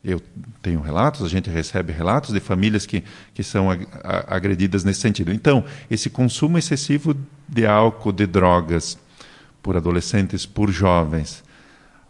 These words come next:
aliado a outras coisas, tem uma sucessão de crimes. Então,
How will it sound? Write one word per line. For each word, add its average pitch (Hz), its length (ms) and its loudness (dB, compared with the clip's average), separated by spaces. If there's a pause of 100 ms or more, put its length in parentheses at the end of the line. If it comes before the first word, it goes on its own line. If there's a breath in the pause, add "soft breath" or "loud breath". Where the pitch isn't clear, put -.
(120)
aliado 101 480 2
a 95 40 6
outras 123 420 2
coisas, 127 380 0 (600)
tem 151 140 2
uma 160 120 2
sucessão 135 460 0
de 123 100 0
crimes. 78 500 -8 (260)
Então, 110 720 2